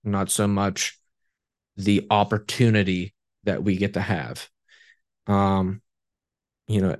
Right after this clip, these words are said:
every day we should be thankful that we have a chance to test ourselves, just because in testing ourselves, we are building our faith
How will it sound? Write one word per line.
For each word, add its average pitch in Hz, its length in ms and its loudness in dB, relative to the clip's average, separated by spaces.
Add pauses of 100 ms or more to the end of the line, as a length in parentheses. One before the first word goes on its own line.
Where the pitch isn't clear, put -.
every 110 260 4
day 104 200 6
we 104 160 4
should 101 160 -2
be 101 100 -2
thankful 104 800 -4 (320)
that 98 200 -2
we 104 140 0
have 101 200 0
a 95 60 -2
chance 98 540 -4
to 80 480 -2 (100)
test - 300 -2
ourselves, - 640 -6 (480)
just 104 220 0
because 101 520 0 (120)
in 98 240 -6
testing 143 440 2
ourselves, 98 540 0
we 101 240 0
are 98 440 -2 (1000)
building 104 340 4
our 95 140 -2
faith 73 500 -6